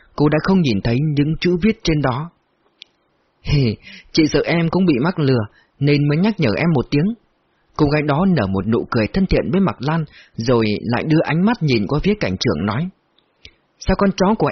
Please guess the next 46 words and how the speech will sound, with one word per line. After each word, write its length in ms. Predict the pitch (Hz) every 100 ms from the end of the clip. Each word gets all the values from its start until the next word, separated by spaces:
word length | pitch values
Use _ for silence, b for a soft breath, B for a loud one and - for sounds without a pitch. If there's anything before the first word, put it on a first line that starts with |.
| 151
em 180 | 180 180
lại 160 | 135
mặc 180 | 139 139
đồ 120 | 143 123
cảnh 100 | 110 98
sát? 180 | 220 - _ _ _ _ _ _ _
Cô 100 | 160
ta 140 | 160 151 139
dường 180 | 123 98
như 260 | 139 139
đang 200 | 135 143
muốn 140 | 135 165
ôm 140 | 185 175
bụng 140 | 139 107
cười 140 | 107
lớn. 320 | 98 104 170 190 _ _ _ _ _ _ _ _
À, 140 | 135 131 139 131
em 140 | 170
làm 200 | 185 151
bừa 180 | 147 139
một 220 | 135 131
chiếc 100 | - 220
cho 100 | -
nó 120 | 185 202
mặc 240 | 202 120 -
thôi. 140 | 190 - _ _ _ _ -
Mạc 160 | 117 -
Lan 220 | 170 180
trả 80 | 123
lời 200 | 107 107 98
qua 140 | 165
loa 160 | 170 165
một 160 | 131 104
tiếng, 240 | 127 120 180 b b
sau 160 | - 175
đó 180 | 147 180 202
lại 120 | 104 117
cười 160 | 123 110
hỏi. 180 | 98 80 - _ _ _ b b b _
Vừa 120 | 151
rồi 240 | 151 165 156
chị 160 | 170 156
đã 120 | 202
ở 120 | 170
trong 220 | 123 180
đó 100 | 180